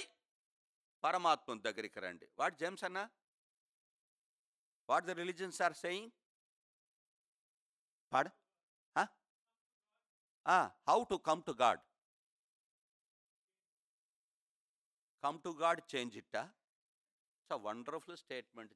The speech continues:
James Anna is telling. All the religions are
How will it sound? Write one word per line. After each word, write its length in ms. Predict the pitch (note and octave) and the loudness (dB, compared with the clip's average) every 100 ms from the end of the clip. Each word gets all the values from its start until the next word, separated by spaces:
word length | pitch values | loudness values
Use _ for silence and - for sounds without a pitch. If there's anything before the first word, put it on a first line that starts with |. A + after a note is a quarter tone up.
| G#2+ | -10
James 220 | G#2+ A2 G2+ | -10 -12 -16
Anna 140 | G2 F2 | -14 -16
is 60 | _ | _
telling. 260 | E2+ D#2+ D2+ _ _ _ _ _ _ _ _ _ _ _ _ _ _ _ _ _ _ _ _ _ _ _ _ _ _ _ _ _ - C#3+ | -20 -20 _ _ _ _ _ _ _ _ _ _ _ _ _ _ _ _ _ _ _ _ _ _ _ _ _ _ _ _ _ _ 8 12
All 280 | F#3 G#3+ A#3 G#3 | 12 12 12 8
the 80 | G#3+ | 2
religions 440 | A3 A3 G#3+ G#3+ - | 2 0 -2 0 6
are 140 | G#3+ | 6